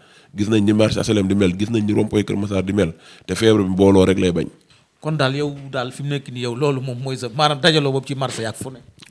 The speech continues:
Speaker 1: Waaw, mais loolu lañ mën a wax quoi. Parce que buñ ñu taxee xamal nañu ne biis dootul jël lii ak lii ak lii ak lii. Parce que feebar bi day bañ rassemblement. Bi biis yi di jël nombre ba tey, da-, da-, feebar bi mënul deñ. Ñu jékki-jékki biis yi di jëlaat nombre teg ci di si chargé.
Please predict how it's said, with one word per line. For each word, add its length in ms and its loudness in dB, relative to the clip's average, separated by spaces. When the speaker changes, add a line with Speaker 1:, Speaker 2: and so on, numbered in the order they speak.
Speaker 1:
Waaw, 280 0
mais 280 2
loolu 220 4
lañ 160 4
mën 100 4
a 40 4
wax 160 2
quoi. 260 -4
Parce 140 -6
que 80 0
buñ 220 0
ñu 80 0
taxee 300 0
xamal 280 0
nañu 200 2
ne 140 0
biis 340 2
dootul 320 2
jël 160 6
lii 220 2
ak 100 2
lii 200 2
ak 80 0
lii 180 2
ak 80 -4
lii. 260 -6
Parce 140 -10
que 80 -2
feebar 240 2
bi 80 -4
day 120 0
bañ 180 -2
rassemblement. 800 -2
Bi 140 -6
biis 240 -2
yi 60 0
di 100 -4
jël 140 2
nombre 340 2
ba 100 -2
tey, 180 2
da-, 160 -4
da-, 220 0
feebar 240 2
bi 100 -2
mënul 220 -2
deñ. 160 -6
Ñu 100 -4
jékki-jékki 420 6
biis 200 2
yi 60 4
di 80 0
jëlaat 240 6
nombre 320 0
teg 140 -2
ci 80 -6
di 80 -4
si 140 -2
chargé. 380 -2